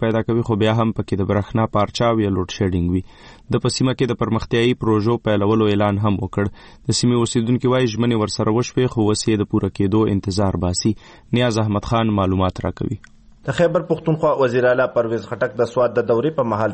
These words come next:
Speaker 2: تحصیلي بریکوټ زرخیله شموزو کې یوې لویې جلسې ته خپله وینا کې وویل چې دا وخت په ټوله صوبه کې ولس ته لویه ستونزه د بجلۍ نشتوالي له وجې را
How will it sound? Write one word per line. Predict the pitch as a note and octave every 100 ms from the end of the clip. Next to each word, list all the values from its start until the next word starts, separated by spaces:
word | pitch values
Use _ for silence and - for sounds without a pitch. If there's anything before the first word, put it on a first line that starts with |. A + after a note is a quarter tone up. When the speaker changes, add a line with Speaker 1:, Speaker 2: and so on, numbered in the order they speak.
| A2
Speaker 2:
تحصیلي | G#2+ G#2+ G2+ G#2
بریکوټ | G#2 G#2 C3 B2+ G2+
زرخیله | G#2+ G#2 B2+ A#2 -
شموزو | G#2+ G#2+ G#2+ C3+ -
کې | F2+ - - -
یوې | C#3 D3+
لویې | F3 E3+ E3
جلسې | D#3 E3 D#3+
ته | D#3
خپله | D#3+ D3+
وینا | D3 D3 D3+
کې | D3+ F#3
وویل | E3 F2+ - - -
چې | B2+
دا | D#3+ D#3+
وخت | E3 -
په | D3 D#3+
ټوله | D#3+ D#3+
صوبه | D3+ C3+
کې | D#3 D#3 D#3+ C3+
ولس | C#3 D#3 -
ته | D3 C3
لویه | D#3 D#3+
ستونزه | D#3+ D3+ D3 D3 C3
د | A2+
بجلۍ | A2+ G#2+ B2+ B2+
نشتوالي | G#2+ A2 G#2 F#2+ F2+
له | C3 C3+
وجې | D3+ D#3+
را | C3